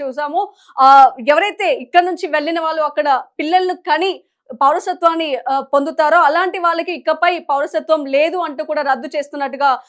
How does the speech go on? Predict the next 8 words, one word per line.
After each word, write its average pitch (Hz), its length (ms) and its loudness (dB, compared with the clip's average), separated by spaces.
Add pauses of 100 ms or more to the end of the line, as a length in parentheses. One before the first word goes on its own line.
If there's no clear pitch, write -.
(140)
మనకి, 285 380 0
ఆ, 262 300 2
వెల్లడించడం 277 680 0
జరిగింది. 269 360 -6
మరి 339 180 0
ఇదే 302 180 -6
విషయంపై 370 580 -2
ఇప్పుడు 320 360 -4